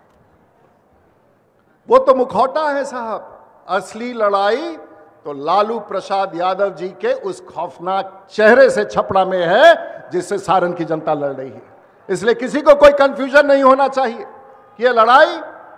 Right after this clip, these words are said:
सीधे तौर से लालू प्रसाद यादव जी से है, सीधे तौर से राष्ट्रीय जनता दल से है, सीधे तौर से राहुल गांधी से है, और हमारा लक्ष्य तीसरी बार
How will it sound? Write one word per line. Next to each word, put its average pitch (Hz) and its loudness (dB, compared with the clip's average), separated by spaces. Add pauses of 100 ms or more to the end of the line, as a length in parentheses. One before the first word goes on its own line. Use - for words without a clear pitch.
सीधे 277 6
तौर 262 2
से 240 -2
लालू 233 0
प्रसाद 220 -4
यादव 208 -2
जी 208 -16
से 220 -8
है, 208 -4
सीधे 208 -10
तौर 202 -4
से 202 -12
राष्ट्रीय 196 -8
जनता 185 -8
दल 185 -6
से 202 -10
है, - -8
सीधे 269 2
तौर 269 0
से 240 -4
राहुल 240 2
गांधी 247 -4
से 226 -8
है, 277 -4 (640)
और - -16
हमारा 175 -6
लक्ष्य 165 -10 (800)
तीसरी 180 -14
बार 170 -6